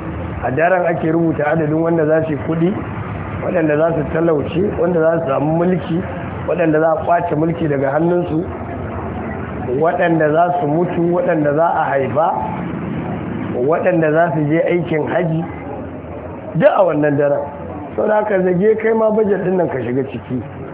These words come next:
Shi ne bajet na haƙiƙa, ba wannan na takarda da ake mana a ƙasar nan ba.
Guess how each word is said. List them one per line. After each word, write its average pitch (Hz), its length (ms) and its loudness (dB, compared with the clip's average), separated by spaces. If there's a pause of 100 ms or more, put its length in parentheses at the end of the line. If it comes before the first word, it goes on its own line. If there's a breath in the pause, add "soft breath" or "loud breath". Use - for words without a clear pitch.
(520)
Shi 214 160 0
ne 208 100 4
bajet 185 300 4
na 180 120 4
haƙiƙa, 170 640 2 (380)
ba 151 160 4
wannan 190 220 2
na 170 80 2
takarda 165 440 2
da 151 100 0
ake - 200 -2
mana 147 200 2
a - 40 -2
ƙasar 127 240 -2
nan 123 200 0
ba. - 160 -4